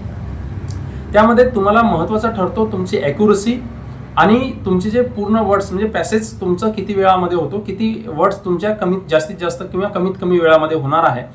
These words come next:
आणि त्यासोबतच तुमची ॲक्युरसी किती आहे, याच्यावर सगळं तुमचं टायपिंगचा रिझल्ट ठरत असतो. त्यामुळं टायपिंगची प्रॅक्टिस करत असताना ज्या उमेदवारांना टायपिंगबाबत काही अडचणी जात असतील,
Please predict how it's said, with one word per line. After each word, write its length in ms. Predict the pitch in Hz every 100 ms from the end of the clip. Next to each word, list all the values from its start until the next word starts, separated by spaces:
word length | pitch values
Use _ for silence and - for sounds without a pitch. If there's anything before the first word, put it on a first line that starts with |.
| - - -
आणि 140 | 214
त्यासोबतच 580 | 220 226 220 214 226 240
तुमची 260 | 214 240 214
ॲक्युरसी 440 | 151 - 226 226 233
किती 280 | 220 220
आहे, 180 | 190 - 85 - - -
याच्यावर 280 | 170 220 240
सगळं 340 | 233 185 202
तुमचं 340 | 190 165 196 196
टायपिंगचा 440 | 151 147 143 220
रिझल्ट 340 | 185 135 120 117
ठरत 240 | 113 110
असतो. 180 | - - - - - - - - -
त्यामुळं 360 | 220 226 240 254
टायपिंगची 520 | 208 170 214 220 233
प्रॅक्टिस 440 | 214 175 - 226 -
करत 220 | 190 190
असताना 580 | 170 180 160 190 240 - - 131
ज्या 140 | 180
उमेदवारांना 500 | 202 185 180 185 202
टायपिंगबाबत 600 | 214 160 151 190 180 180 -
काही 180 | 165 165
अडचणी 340 | 143 131 185
जात 220 | 185 160 151
असतील, 540 | - 208 247 -